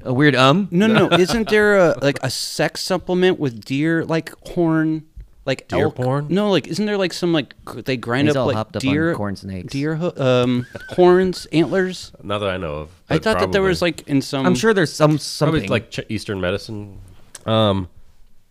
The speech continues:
Speaker 3: anyway, I think the next scene, and forgive me if I'm skipping anything, is Mom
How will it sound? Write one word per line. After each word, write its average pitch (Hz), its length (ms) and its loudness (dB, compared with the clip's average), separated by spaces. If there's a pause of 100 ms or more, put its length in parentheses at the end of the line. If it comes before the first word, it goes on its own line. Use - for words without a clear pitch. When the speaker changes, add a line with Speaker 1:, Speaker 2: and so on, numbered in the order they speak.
(120)
Speaker 3:
anyway, 120 480 6
I 110 80 4
think 151 160 2
the 131 60 -2
next 117 220 2
scene, 98 300 0
and 87 180 0
forgive 98 220 -2
me 101 100 4
if - 140 -4
I'm 82 160 -4 (540)
skipping 123 300 -4
anything, 98 420 0 (460)
is 110 240 0
Mom 165 640 2